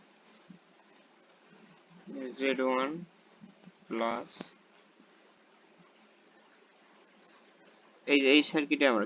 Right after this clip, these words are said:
কেভিএল ইউজ করতেছি, ঠিক আছে? এই এখান থেকে এইটুকু অংশ যদি কেভিএল ইউজ করি, তাহলে দেখো, তাহলে এইটুকু আমাদের প্যারালাল করতে হবে, কারণ এইটুকু আমাদের প্যারালাল আছে না, এর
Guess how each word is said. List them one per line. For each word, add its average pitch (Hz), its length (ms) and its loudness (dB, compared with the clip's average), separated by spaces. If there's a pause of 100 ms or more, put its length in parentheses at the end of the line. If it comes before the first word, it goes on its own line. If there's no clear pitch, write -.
কেভিএল 117 360 -2
ইউজ - 200 -8
করতেছি, - 340 -16 (120)
ঠিক - 180 -4
আছে? - 160 -12 (300)
এই 127 80 0 (100)
এখান 120 260 -2
থেকে 127 180 -4 (240)
এইটুকু 113 400 -4
অংশ - 180 -10 (1300)
যদি 135 220 0
কেভিএল 143 420 4
ইউজ 139 140 0 (100)
করি, 139 240 0
তাহলে 147 220 6 (120)
দেখো, 143 200 0 (2500)
তাহলে 160 260 6
এইটুকু 165 300 8 (160)
আমাদের 156 300 2
প্যারালাল 147 420 8
করতে 127 260 -2
হবে, 120 220 -4
কারণ 127 180 0 (180)
এইটুকু 135 260 -4 (120)
আমাদের 135 280 -4
প্যারালাল 135 460 4
আছে - 200 -8
না, 185 60 -4 (680)
এর 135 80 -2